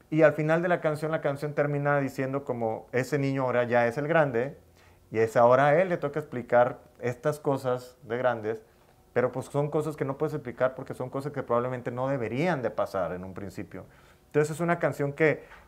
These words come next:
que me gustó mucho poder tener ya la perspectiva de, de platicarlo, porque, te digo, desde niño lo vi en ambos lados y ahorita lo puedo platicar desde,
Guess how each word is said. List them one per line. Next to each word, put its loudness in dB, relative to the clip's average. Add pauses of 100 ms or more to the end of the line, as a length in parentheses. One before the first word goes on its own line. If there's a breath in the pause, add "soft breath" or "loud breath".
(120)
que 0
me -2
gustó -2
mucho 4 (100)
poder 4
tener 0
ya 4
la 2
perspectiva 0
de, 4 (100)
de -6
platicarlo, 4 (380 loud breath)
porque, 4 (1300)
te -2
digo, 2
desde 0
niño 0
lo 2
vi -2
en -8
ambos -2
lados 0
y -12
ahorita -8
lo -8
puedo -2
platicar -4
desde, -6